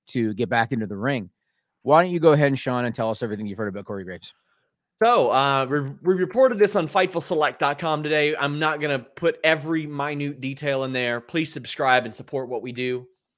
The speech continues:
Speaker 2: Uh, I got word yesterday, uh, of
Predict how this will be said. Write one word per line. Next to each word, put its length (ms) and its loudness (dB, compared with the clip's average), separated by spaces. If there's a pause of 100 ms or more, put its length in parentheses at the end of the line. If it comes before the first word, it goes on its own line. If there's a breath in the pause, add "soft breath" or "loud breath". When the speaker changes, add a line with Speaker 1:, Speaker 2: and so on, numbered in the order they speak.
(400)
Speaker 2:
Uh, 160 -8
I 80 -2
got 300 -4
word 280 -4
yesterday, 800 -8 (960)
uh, 480 -4
of 400 2